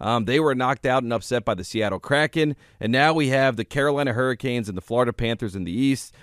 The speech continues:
the Dallas Stars taking on the Golden Knights in the West. Um, and Katie, before we get into those specific matchups, can I just get your reaction to first Boston losing,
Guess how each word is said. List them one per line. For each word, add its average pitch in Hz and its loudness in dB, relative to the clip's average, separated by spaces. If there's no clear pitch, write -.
the 98 -4
Dallas 127 2
Stars 131 0
taking 117 -2
on 110 0
the 95 -4
Golden 113 -2
Knights 107 -4
in 107 -6
the 92 -4
West. 123 0
Um, 113 -4
and 127 -2
Katie, 160 0
before 139 0
we 175 4
get 143 0
into 127 2
those 113 2
specific - -4
matchups, 104 -4
can 123 -4
I 143 -2
just 165 -4
get 139 -6
your 127 0
reaction 104 -4
to 104 -4
first 156 0
Boston 131 0
losing, 117 0